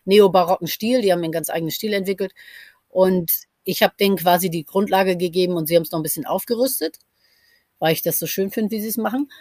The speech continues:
Und dann hatte ich eine, die hab ich natürlich nicht mehr hier, aber ich liebe die Moretta,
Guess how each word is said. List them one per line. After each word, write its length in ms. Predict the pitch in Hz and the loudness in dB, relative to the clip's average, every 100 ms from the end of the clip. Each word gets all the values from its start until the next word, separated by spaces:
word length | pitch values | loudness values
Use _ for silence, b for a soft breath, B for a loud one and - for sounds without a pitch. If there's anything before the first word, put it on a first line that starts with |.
| B B | B B
Und 180 | 202 190 | -2 2
dann 220 | 202 233 | 2 4
hatte 220 | 247 247 | 2 2
ich 260 | - 240 - | -2 -2 -2
eine, 240 | 214 240 | 0 0
die 140 | 190 175 | -2 -4
hab 100 | 185 | -4
ich 80 | 220 | -6
natürlich 340 | 202 220 208 | -6 -6 -4
nicht 160 | 202 190 | -4 -2
mehr 120 | 175 | -4
hier, 400 | 180 190 220 - _ _ - | 0 2 2 -2 _ _ -6
aber 260 | 190 - | -2 0
ich 120 | 214 | -2
liebe 300 | 208 254 269 | 2 4 4
die 100 | 214 | 2
Moretta, 640 | 202 190 170 180 151 131 | 0 2 2 0 -4 -6